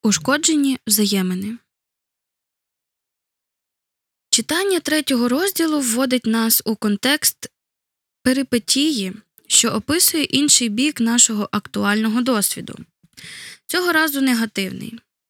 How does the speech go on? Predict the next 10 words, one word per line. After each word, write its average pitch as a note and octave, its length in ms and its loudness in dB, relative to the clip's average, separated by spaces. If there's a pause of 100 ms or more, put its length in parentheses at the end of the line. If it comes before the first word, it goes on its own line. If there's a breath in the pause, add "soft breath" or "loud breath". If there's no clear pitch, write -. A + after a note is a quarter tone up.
(260)
Але A3+ 240 4
таке A3+ 500 0
продовження G#3 600 2
оповіді, G#3 680 -2 (640 loud breath)
повторюємо, B3 760 2
не B3 280 4
позбавляє C4+ 720 0
сили G#3 360 0
ту F#3+ 140 -6
звістку, G3+ 580 -2